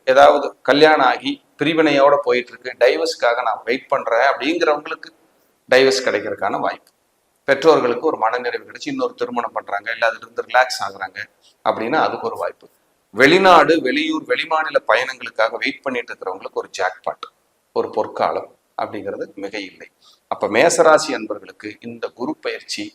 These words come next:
பொன் பொருள் ஆபரணங்கள் சேர்க்கை, தொட்டது துலங்கும் காலம், நிம்மதி அடைகின்ற காலம், very எக்ஸ்ட்ரானரியான பர்-, ரொம்ப பிரமாதமான ஒரு பீரியடா இருக்கும். அடிச்சு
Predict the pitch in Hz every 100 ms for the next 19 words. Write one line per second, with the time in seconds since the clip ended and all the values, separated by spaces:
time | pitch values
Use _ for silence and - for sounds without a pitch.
0 | _ _ _ _ 143 160 170 151 135 135
1 | 135 104 127 143 127 123 113 104 - 113
2 | - 110 104 _ _ _ - 123 127 175
3 | 143 - 113 113 104 101 98 101 101 _
4 | _ _ 110 143 175 160 131 113 110 107
5 | 104 92 92 95 _ _ 98 127 160 185
6 | 120 - - 139 135 123 127 135 - 110
7 | - _ - - 120 160 - 123 143 175
8 | 175 165 160 127 - 110 113 104 98 -
9 | 107 _ _ _ _ _ _ _ - 120
10 | 143 -